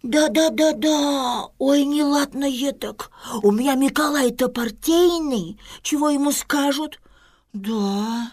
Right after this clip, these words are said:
и у меня Надежда-то учительша,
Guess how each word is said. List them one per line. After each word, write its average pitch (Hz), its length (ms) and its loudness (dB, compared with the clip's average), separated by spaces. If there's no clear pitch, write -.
и 269 60 0
у 269 100 2
меня 269 320 2
Надежда-то 262 760 0
учительша, 277 1040 -6